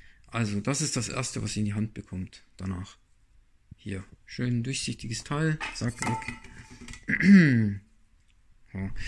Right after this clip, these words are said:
Also mir gefällt immer dieses Unboxing, ich weiß nicht warum, ich weiß nicht, ich glaub, jedem geht's so, wenn was ankommt, aber diese Uhr hab ich schon einmal rausgeholt, <laughs> ist also nicht so neu für mich, aber ist auch nicht alt, eine Woche alt ungefähr, hab ich einmal angezogen.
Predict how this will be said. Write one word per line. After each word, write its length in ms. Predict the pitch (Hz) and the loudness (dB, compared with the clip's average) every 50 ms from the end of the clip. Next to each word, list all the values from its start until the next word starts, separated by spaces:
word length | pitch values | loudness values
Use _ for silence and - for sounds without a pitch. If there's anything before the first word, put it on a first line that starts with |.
| - - - - - | -4 -4 -4 -4 -4
Also 220 | - - 131 123 160 | -2 0 2 6 8
mir 180 | 185 220 254 | 10 10 10
gefällt 500 | 247 226 - - 185 208 240 220 - - | 8 6 4 2 2 2 2 2 2 2
immer 200 | 226 233 247 254 | 4 4 4 6
dieses 360 | 220 208 208 208 214 208 - | 4 4 2 2 0 -4 -4
Unboxing, 480 | - 165 175 170 160 156 - - 139 127 | -2 0 0 2 0 -2 0 0 0 0
ich 120 | 120 - | 0 0
weiß 200 | 139 156 160 - | -2 -2 0 -2
nicht 120 | 165 151 - | -2 0 0
warum, 440 | - 131 147 185 214 233 202 165 156 | 0 2 4 6 6 6 6 2 0
ich 100 | 139 117 | -2 0
weiß 200 | 131 147 151 - | 0 0 0 0
nicht, 140 | 160 143 - | -2 -2 -4
ich 80 | - - | -4 -2
glaub, 200 | - 135 123 139 | 0 0 2 4
jedem 240 | 143 180 185 196 165 | 4 6 6 6 6
geht's 220 | 160 160 165 - | 4 0 0 0
so, 100 | - 151 | -2 0
wenn 160 | 139 135 131 | 0 2 0
was 140 | 120 110 - | 0 0 0
ankommt, 340 | - 160 156 - 170 160 - - - - - - | -2 -2 0 0 -2 -2 -4 -10 -16 -16 -16 -6
aber 240 | - - 135 147 156 | 0 2 4 4 6
diese 240 | - 190 214 208 220 | 8 8 8 8 6
Uhr 160 | 196 190 175 | 6 6 6
hab 80 | 160 143 | 4 4
ich 100 | 139 - | 2 2
schon 140 | - 147 - | 2 0 2
einmal 260 | 139 147 160 151 143 | 2 4 4 4 4
rausgeholt, 680 | 120 139 160 - - - - 147 143 147 147 139 - - | 2 2 2 2 2 2 0 2 2 2 2 0 -4 -2
<laughs> 40 | - | -2
ist 300 | 175 143 143 - - - | 0 2 2 0 0 0
also 300 | - 131 104 113 117 120 | 0 0 2 4 4 4
nicht 280 | 123 123 117 - - | 4 4 2 -4 -4
so 180 | - 156 156 160 | 0 4 4 4
neu 260 | 151 147 147 151 143 | 6 4 4 2 2
für 160 | 147 - 147 | 0 0 2
mich, 260 | 147 156 160 - - - - - - - - - - | 4 4 2 0 -4 -14 -16 -16 -16 -16 -16 -18 -12
aber 320 | - 120 135 147 147 151 147 | 0 2 4 6 6 6 4
ist 220 | 139 156 - - | 4 4 4 2
auch 140 | 127 - - | 2 2 0
nicht 220 | 131 117 - - | 0 -2 0 2
alt, 180 | - 170 185 202 - | 4 4 4 4 2
eine 100 | 139 113 | 0 0
Woche 280 | 120 135 - 170 156 | 0 0 0 0 0
alt 260 | 151 127 143 147 139 143 | 2 0 0 0 0 0
ungefähr, 540 | 139 139 135 131 - - 135 139 135 131 127 - - | -2 -2 -2 -2 -2 -2 -2 0 0 -2 -4 -6 -6
hab 100 | 107 120 | -4 -2
ich 120 | 120 - | -2 0
einmal 260 | - 151 151 151 139 | 2 2 2 4 2
angezogen. 600 | 113 127 156 160 160 160 - 156 151 147 151 151 | 2 2 2 0 0 0 0 0 0 0 0 -2